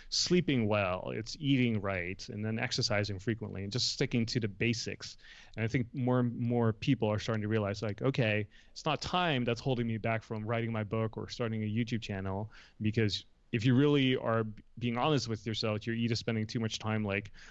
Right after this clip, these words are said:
watching T V or watching Netflix or, you know, doing all these other things. Um, so time is usually not the issue, but it's actually, you know, focusing yourself and having the energy to do the things you wanna do.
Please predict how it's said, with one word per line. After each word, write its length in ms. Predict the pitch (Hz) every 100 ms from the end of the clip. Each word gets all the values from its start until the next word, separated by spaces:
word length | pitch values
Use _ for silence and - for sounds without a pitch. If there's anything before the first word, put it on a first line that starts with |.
| -
watching 380 | 113 110 123 135
T 220 | 160 156
V 380 | 165 196 147 117
or 140 | 104
watching 320 | 104 123 151
Netflix 640 | 160 185 - 117 110 107 -
or, 380 | 107 107 104 104
you 140 | 113
know, 80 | 110
doing 260 | 107 131 131
all 140 | 147
these 160 | 147 156
other 160 | 170
things. 400 | 120 101 - - - - - - - 120
Um, 400 | 110 104 101 101
so 120 | 143
time 280 | - 196 208
is 100 | 139
usually 240 | 143 131
not 160 | 123 120
the 140 | 113
issue, 180 | 110 107
but 160 | 104
it's 140 | 110 113
actually, 340 | 120 - 104 - -
you 100 | -
know, 80 | 107
focusing 640 | - 127 117 120 117 107 104
yourself 600 | 98 92 123 113 104 104
and 240 | 98 95
having 400 | 95 110 107 101
the 200 | 95 98
energy 380 | 120 127 110 107
to 160 | - 107
do 180 | 113
the 80 | 110
things 300 | 107 104 101
you 100 | 104
wanna 280 | 101 98 90
do. 160 | 92